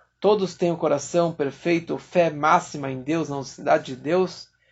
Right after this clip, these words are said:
E daí ele falou em voz baixa, "Baruch Shem Kevod Malchuto Leolam Vaed."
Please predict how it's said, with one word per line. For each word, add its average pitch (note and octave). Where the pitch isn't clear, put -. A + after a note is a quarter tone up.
E C3
daí C#3+
ele G3
falou D#3+
em F3+
voz D#3+
baixa, F3
"Baruch C#3+
Shem D#3
Kevod C#3
Malchuto B2+
Leolam B2
Vaed." A#2